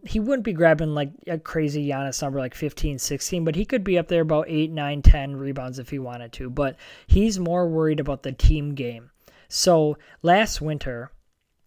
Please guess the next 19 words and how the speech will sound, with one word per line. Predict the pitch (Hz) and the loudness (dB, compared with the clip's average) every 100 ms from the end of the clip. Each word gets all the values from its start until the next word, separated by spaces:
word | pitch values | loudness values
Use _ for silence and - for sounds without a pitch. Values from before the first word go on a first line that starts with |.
| _ _ _ _ - - | _ _ _ _ -20 -4
all | 151 | -2
right, | 131 139 | 0 2
last | 156 190 - | 4 4 2
winter, | 165 147 147 | -6 -4 -4
the | 147 | -4
N | 147 156 | -6 -4
B | 151 | -4
A | 135 135 | -6 -6
decided | 135 - 131 | -6 -6 -4
to | 135 | -6
add | 127 127 127 | -6 -8 -10
this | 123 | -10
hustle | - 170 160 135 | -6 -4 -4 -4
stat | - 123 120 | -6 -8 -10
category | - 131 123 123 117 | -10 -10 -8 -10 -10
that | 120 120 - - - - _ | -10 -12 -12 -20 -20 -20 _
tracks | - 160 151 - | -4 -4 -2 -6
things | 143 131 | -8 -8
like | 131 120 123 | -8 -8 -8